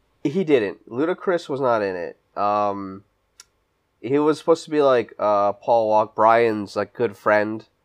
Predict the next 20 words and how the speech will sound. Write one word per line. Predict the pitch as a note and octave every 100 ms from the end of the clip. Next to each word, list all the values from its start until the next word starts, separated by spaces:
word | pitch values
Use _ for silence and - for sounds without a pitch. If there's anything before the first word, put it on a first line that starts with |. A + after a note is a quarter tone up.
| _ _ _ _
and | F#2 F2 E2+ C#2 -
they're, | G2+ G#2+
like, | A2 G#2
watching, | G#2+ G#2+ B2 G#2+ G2 D2+
uh, | F2+ F2+
boat | - A#2+ G#2+
races | G2+ - G2
at | F#2+
the | G2+
time, | - F#2+ F2+ F2
and | F#2 F#2
he's | G2+ G2
like, | F#2 F2+
"Hey, | A#2+ G2+ F#2+ F#2+ - _ _ _ _ _ _ _ _
this | _
is | F2
Ludacris | F#2+ G2 - F#2+ D2+ - - _ _ _ _ _ -
and | - - A2
Tyrese, | - G2+ D#2+ F#2+ -
obviously." | D#2 - F#2+ -